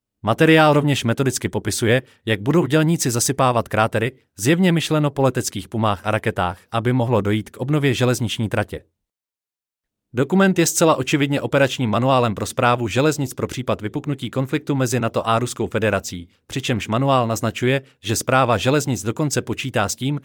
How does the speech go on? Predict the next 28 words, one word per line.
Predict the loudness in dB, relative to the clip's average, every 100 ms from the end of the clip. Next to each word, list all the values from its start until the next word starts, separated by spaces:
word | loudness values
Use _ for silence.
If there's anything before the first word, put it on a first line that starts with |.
| -14 -4
že | -2
některé | 0 0 0 2
tratě | 0 -2 0
mohou | 0 0
být | -2 -2
zaminované, | 0 2 2 2 0 -2
čímž | -4 -6 -2
se | -2
myslí | -2 -2 -2
minová | 0 2 2 2
pole | 2 0
okolo | 0 0 2
železniční | 2 0 0 -2 -4 -2
trati | -2 0
jako | -2 -2
ochrana | -6 -2 0 0
před | -2 -4 -4
postupem | -4 -2 -2 -2
nepřítele, | -4 -6 -2 -2 -4 _ _
ale | 0 2
rovněž | 2 0 -2
může | -2 0 0
jít | 0
o | -2
možnost | 0 0 -4 -2
zaminování | 0 2 2 2 2 -2
přímo | -2 -2
kolejí, | 0 0 0 -2 -10